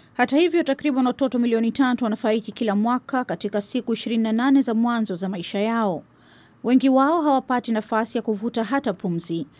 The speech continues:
Shirika la Afya Duniani, W H O, linasema watoto milioni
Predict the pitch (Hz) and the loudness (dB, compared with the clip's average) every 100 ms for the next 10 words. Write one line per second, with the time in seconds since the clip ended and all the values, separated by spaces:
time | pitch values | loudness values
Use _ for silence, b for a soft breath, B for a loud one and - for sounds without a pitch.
0 | b b b - 180 208 - - 233 240 | b b b -8 -4 0 0 2 0 0
1 | 220 220 226 226 233 214 226 202 226 214 | 0 2 2 2 0 0 0 0 0 -2
2 | - - 240 269 277 175 285 226 214 214 | -4 -2 2 4 2 0 -2 0 0 0
3 | 214 233 220 220 220 220 | 0 -2 0 0 2 0